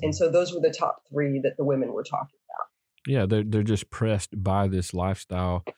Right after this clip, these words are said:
Speaker 2: and you see it come out more. Now, w-, we don't say this to, to profile somebody, right? Is it, they're in the military, "Oh, they got the," no,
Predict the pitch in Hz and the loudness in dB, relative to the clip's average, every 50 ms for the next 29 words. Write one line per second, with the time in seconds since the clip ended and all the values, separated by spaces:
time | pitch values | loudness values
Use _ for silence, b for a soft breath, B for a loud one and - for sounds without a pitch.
0 | B B B B B B - - 123 110 98 98 98 95 - - - - 98 95 | B B B B B B -12 -4 0 2 4 4 4 2 0 -2 -2 -2 0 0
1 | - - - - 98 95 92 87 - 107 110 98 87 - 120 120 101 98 - 131 | 0 -2 -6 -6 -2 -2 -2 -2 0 0 2 2 2 2 2 2 2 0 0 -4
2 | 127 - 147 147 151 151 147 147 123 95 - - 131 117 110 107 95 - - - | -6 -6 -4 -4 0 0 2 2 0 0 0 2 2 4 4 4 2 0 0 -2
3 | 101 90 73 - - 95 - - - 101 98 - - 85 85 90 - - 92 90 | 0 0 0 -2 -4 -6 -4 0 0 0 0 0 0 -2 -2 -2 -4 -4 -4 -4
4 | 85 76 80 - 73 104 90 - 101 92 92 95 - - 95 92 87 92 - 92 | -2 -2 -4 -4 -4 -4 -4 -2 0 0 0 0 0 0 0 0 0 0 -2 -4
5 | 95 - - 110 113 113 110 107 110 110 104 - 110 - - 120 135 131 - - | -4 0 2 2 2 4 4 4 4 2 2 0 -2 -2 0 0 0 0 0 0
6 | 117 117 113 107 104 104 - 104 - 110 101 92 85 - | 0 0 2 0 0 -2 -4 -2 0 2 2 2 0 -2